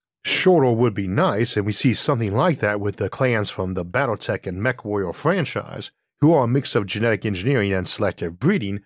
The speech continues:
and raised from birth to serve in various caste systems. And their warriors are huge elementals who tower over everyone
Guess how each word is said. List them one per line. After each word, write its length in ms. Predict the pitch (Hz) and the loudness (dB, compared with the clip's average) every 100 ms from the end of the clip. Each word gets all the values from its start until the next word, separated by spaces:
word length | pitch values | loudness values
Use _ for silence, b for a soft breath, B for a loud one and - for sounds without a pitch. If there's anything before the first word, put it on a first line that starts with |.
| _ - | _ -8
and 200 | 127 135 | -2 2
raised 280 | 143 165 - | 4 4 2
from 220 | 127 107 | 0 0
birth 340 | 92 127 101 - | 0 2 0 -4
to 120 | 95 | -4
serve 240 | - 101 | 0 0
in 140 | 98 92 | 0 0
various 380 | 92 87 82 | 0 0 -4
caste 400 | - 170 180 143 | -4 -2 0 0
systems. 600 | - 95 - 87 80 - - _ _ _ _ - | -2 -4 -4 -10 -10 -16 -16 _ _ _ _ -4
And 260 | 120 120 | 0 2
their 140 | 123 117 | 4 2
warriors 560 | 117 208 156 110 104 | 2 4 4 4 2
are 140 | 98 90 | 0 -2
huge 400 | - 143 120 110 | -2 2 2 2
elementals 680 | 98 90 151 131 101 98 - | -2 0 0 0 0 -2 -2
who 140 | 95 | -6
tower 380 | - - 123 104 | -4 -2 0 0
over 360 | 117 95 92 | 0 -2 -2
everyone 560 | 139 185 104 87 95 | 0 0 0 -4 -6